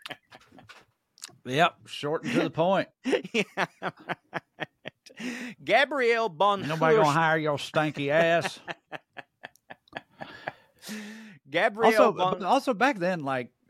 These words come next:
Speaker 1: she coulda left out the whole who doesn't wear perfume part,
Speaker 2: Mm-hmm.
Speaker 1: right? Am I wrong?
Speaker 2: A
Speaker 1: Like,
Speaker 2: woman,
Speaker 1: this,
Speaker 2: yeah.
Speaker 1: she, she was, this was still a time when women, generally speaking, did not have a future, right?
Speaker 2: That's
Speaker 1: As
Speaker 2: true.
Speaker 1: a general
Speaker 2: Eighteen,
Speaker 1: rule.
Speaker 2: she's born in eighteen eighty-three.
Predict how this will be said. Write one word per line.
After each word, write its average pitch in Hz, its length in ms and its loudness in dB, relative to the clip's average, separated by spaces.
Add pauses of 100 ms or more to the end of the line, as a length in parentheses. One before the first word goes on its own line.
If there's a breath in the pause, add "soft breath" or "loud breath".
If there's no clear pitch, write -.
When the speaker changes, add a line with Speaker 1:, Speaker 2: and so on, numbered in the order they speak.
(140)
Speaker 1:
she 180 220 -4
coulda 185 200 4
left 139 320 2
out 139 240 2
the 120 120 -4
whole 120 340 0
who 127 180 -2
doesn't 117 420 0
wear 120 220 4
perfume 123 680 0
part, 107 260 2
Speaker 2:
Mm-hmm. 285 240 0
Speaker 1:
right? 117 260 2 (140)
Am 113 140 -4
I 120 100 2
wrong? 120 260 0
Speaker 2:
A 165 120 0
Speaker 1:
Like, 147 280 2
Speaker 2:
woman, 202 200 0
Speaker 1:
this, 165 140 2
Speaker 2:
yeah. 196 180 0
Speaker 1:
she, 190 280 -2 (500 loud breath)
she 190 180 0
was, 202 400 2
this 190 200 0
was 196 120 -4
still 170 200 4
a 135 40 2
time 156 280 0
when 135 180 -2
women, 139 380 0
generally 131 360 0
speaking, 120 440 -4
did 107 160 -2
not 120 220 0
have 120 180 0
a 82 60 -10
future, 101 600 -6 (140)
right? 180 180 4
Speaker 2:
That's - 140 -4
Speaker 1:
As 131 120 0
Speaker 2:
true. 240 180 2
Speaker 1:
a - 20 -6
general 131 320 4
Speaker 2:
Eighteen, 107 160 0
Speaker 1:
rule. 104 340 -2 (180)
Speaker 2:
she's 196 280 -4
born 226 280 2
in 208 80 0
eighteen 180 380 0
eighty-three. 139 640 -2